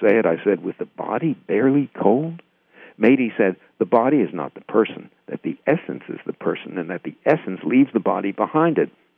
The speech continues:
along with the body's possessions. For example, its watch. Time flies," I said, "like an arrow."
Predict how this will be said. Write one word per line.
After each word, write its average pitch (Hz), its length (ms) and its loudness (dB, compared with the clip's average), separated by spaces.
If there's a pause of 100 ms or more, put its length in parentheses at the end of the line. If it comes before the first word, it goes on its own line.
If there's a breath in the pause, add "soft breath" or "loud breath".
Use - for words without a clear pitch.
(140)
along 104 260 -2
with 98 100 -4
the - 100 2
body's 87 440 0
possessions. 113 580 -4 (460 soft breath)
For 113 180 4
example, 98 540 -2
its - 260 -16
watch. 95 540 -4 (580)
Time 101 320 0
flies," 120 400 2
I 92 220 -4
said, 90 240 -2
"like 98 160 -4
an 95 80 -4
arrow." 95 400 -2